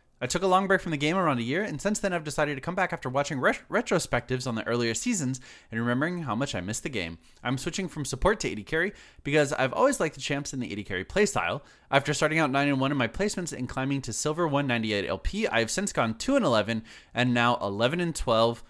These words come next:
uh, on the season and have dropped into silver two. I have no idea how to improve, and it feels like I've hit a wall this early into the season. Uh, I've tried watching my own replays and have no idea what to look for other than my deaths. I don't die too often,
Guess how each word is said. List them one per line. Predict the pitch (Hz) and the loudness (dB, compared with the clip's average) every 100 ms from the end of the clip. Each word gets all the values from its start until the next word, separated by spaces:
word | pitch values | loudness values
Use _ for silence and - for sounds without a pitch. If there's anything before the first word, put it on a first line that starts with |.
| - _ - | -20 _ -6
uh, | 98 98 - | -2 -2 0
on | 107 110 113 | -2 0 -2
the | |
season | 110 - 101 92 98 101 | -4 -6 -8 -8 -8 -8
and | 98 | -8
have | 87 | -10
dropped | - 113 117 - | -4 -2 -2 -6
into | 98 95 | -14 -10
silver | - 110 110 | -6 -4 -4
two. | 107 - 55 - - _ _ _ _ _ - - | -6 -8 -10 -14 -20 _ _ _ _ _ -8 2
I | |
have | 131 139 | 4 4
no | 165 | 4
idea | 180 160 160 | 4 6 4
how | 143 | 4
to | 139 | 4
improve, | 127 113 170 180 | 2 -2 -2 0
and | 160 | -2
it | 117 | 0
feels | 143 143 | 0 0
like | 151 | 0
I've | 117 | 0
hit | 117 | 2
a | 123 | 2
wall | 113 113 | 4 4
this | 117 151 - | 2 -4 -2
early | 120 117 110 | -2 0 -2
into | 104 107 | -4 -6
the | 101 | -6
season. | - 78 - - - - - - - | -6 -8 -12 -14 -16 -20 -20 -20 -2
Uh, | 107 107 | 2 2
I've | 117 113 - | 2 0 -2
tried | - 147 147 156 156 - | 2 6 6 6 2 -8
watching | 135 127 151 - 160 156 | -2 4 4 4 -4 -2
my | 147 120 | 0 2
own | 113 | 0
replays | 123 208 220 220 | -2 -2 0 0
and | 170 | 0
have | 117 | -2
no | 113 147 196 | 0 2 2
idea | 220 156 123 | 2 0 0
what | 107 - | 0 -4
to | |
look | 117 220 - | -4 -4 -2
for | 110 113 - | 2 2 2
other | 156 175 | 0 -2
than | 151 117 | -2 -2
my | 113 127 | 0 -2
deaths. | 233 185 - - - - - - | -2 -4 -4 -16 -18 -20 -8 2
I | 120 | 4
don't | 120 160 190 | 4 0 4
die | 160 160 | 2 2
too | - 175 | -2 -4
often, | 139 117 117 123 139 | 2 2 4 -4 -4